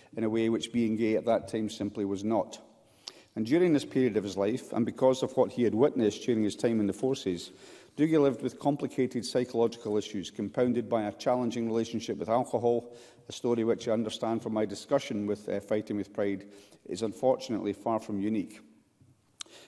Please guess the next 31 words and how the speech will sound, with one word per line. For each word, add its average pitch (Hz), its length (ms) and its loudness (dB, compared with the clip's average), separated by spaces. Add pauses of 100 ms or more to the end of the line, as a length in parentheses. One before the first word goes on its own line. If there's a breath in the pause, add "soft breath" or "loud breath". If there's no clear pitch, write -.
(120 loud breath)
After 113 260 -4
being 113 240 2
forcibly 120 720 0
outed 110 340 -2
in 101 80 -8
two 120 160 -4
thousand 107 380 -2
and 101 100 -2
nine, 113 320 -2 (340 loud breath)
uh, 107 60 -4
Dougie 143 300 0
met 135 220 2
his 113 240 -4 (100)
own 151 160 4
husband, 113 580 2
both 135 220 2
of 117 80 0
whom 120 140 2
were 110 60 2
subject 120 560 2
to 120 80 2
a 110 40 2
significant 123 640 0
homophobic 113 540 -2
attack 104 380 -4
in 107 80 -4
twenty - 300 -6
sixteen, 110 500 -4
the 95 80 -4
same 110 280 -2
year 104 240 0